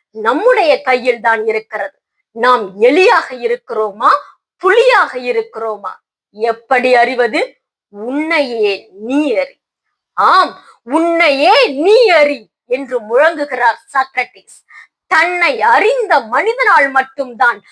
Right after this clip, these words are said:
மிகப்பெரிய சாதனைகளை நிகழ்த்திவிட முடியும்.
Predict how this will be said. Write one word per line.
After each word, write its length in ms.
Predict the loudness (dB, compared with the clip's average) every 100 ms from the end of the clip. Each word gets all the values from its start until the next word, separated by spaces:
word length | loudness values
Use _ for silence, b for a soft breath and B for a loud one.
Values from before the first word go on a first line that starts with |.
| b
மிகப்பெரிய 1040 | -10 -2 0 2 0 0 0 0 2 0
சாதனைகளை 760 | 0 2 2 2 0 -2 -4 -4
நிகழ்த்திவிட 760 | -6 0 0 0 -8 -8 -6
முடியும். 440 | -6 -8 -12 -14